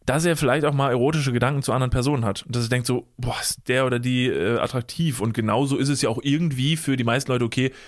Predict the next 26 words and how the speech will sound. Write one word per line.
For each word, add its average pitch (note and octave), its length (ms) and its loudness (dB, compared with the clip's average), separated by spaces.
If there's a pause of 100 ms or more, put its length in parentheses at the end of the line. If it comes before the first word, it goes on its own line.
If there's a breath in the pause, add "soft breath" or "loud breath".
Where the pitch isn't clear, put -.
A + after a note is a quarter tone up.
(120)
dass - 160 -8
Leute A2+ 160 0
Pornos C#3+ 480 0
gucken B2 300 -4
und A#2 80 0
sich A#2 160 -2
dabei A2 480 0
vielleicht A#2 240 -4
irgendwie A2 180 0
einen G#2+ 140 0
runterholen A#2 480 2
oder A2 160 0
sich A2 180 -2
halt G#2 140 -2
selbst D3+ 180 0
befriedigen. A#2 520 0 (680 loud breath)
Das A#2 140 -2
ist A#2+ 60 0
irgendwie B2 200 2
okay, B2 220 0
ist A#2 60 -2
ja A#2 60 2
nur A#2+ 140 2
auf A2+ 100 -4
einem A2 80 2
Bildschirm. C3 540 2